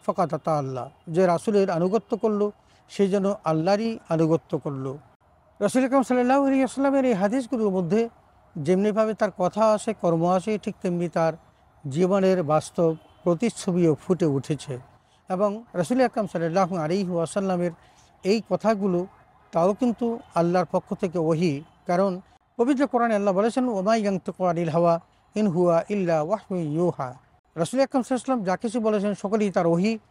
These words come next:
এবং যা বলেছেন, সকলেই আল্লাহর পক্ষ থেকে পাওয়া। অতএব, ওহী দুই প্রকার,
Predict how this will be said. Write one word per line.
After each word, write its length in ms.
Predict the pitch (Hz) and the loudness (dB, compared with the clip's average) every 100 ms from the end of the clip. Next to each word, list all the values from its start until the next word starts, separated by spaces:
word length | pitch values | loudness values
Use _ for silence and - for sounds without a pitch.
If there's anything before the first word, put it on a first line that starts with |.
| _ _ | _ _
এবং 380 | 185 190 202 196 - - 160 | -2 0 0 -2 -12 -16 -6
যা 220 | 170 208 | -2 0
বলেছেন, 420 | 196 196 - 180 | 0 -2 -2 -4
সকলেই 380 | 165 202 220 190 | -4 -4 0 2
আল্লাহর 260 | 165 165 151 | 2 0 0
পক্ষ 260 | 175 - 165 | -4 -2 -4
থেকে 360 | 170 156 147 - _ _ _ _ _ _ | -4 -6 -6 -8 _ _ _ _ _ _
পাওয়া। 380 | 175 170 127 127 _ _ | 0 0 -2 -10 _ _
অতএব, 320 | 185 262 262 233 _ _ _ _ | -2 2 0 -2 _ _ _ _
ওহী 260 | 208 220 302 | -2 2 0
দুই 220 | 202 202 | 0 -2
প্রকার, 360 | 180 208 240 | -2 -2 -2